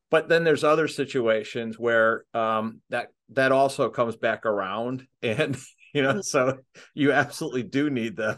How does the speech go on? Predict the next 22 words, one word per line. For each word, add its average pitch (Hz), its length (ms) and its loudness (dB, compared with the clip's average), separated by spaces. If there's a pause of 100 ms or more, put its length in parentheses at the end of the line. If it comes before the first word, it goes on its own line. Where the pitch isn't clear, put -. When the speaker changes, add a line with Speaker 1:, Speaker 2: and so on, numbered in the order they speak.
Speaker 1:
<laughs> - 80 -18
and 131 220 0
you 120 160 -4
end 123 200 0
up 117 160 -6
taking 117 460 -6
the, 107 320 0
the, 110 320 0
the 98 80 -6
cut - 240 -4
and 95 100 -8
rent. 87 360 -12 (540)
So. 95 340 -2 (260)
Speaker 2:
Well, 330 180 2
I 320 120 2
think, 339 280 -8
I 339 120 -2
think 359 220 -10
that 262 280 -4
too, 269 560 -4
you 233 180 0
know, 180 480 -4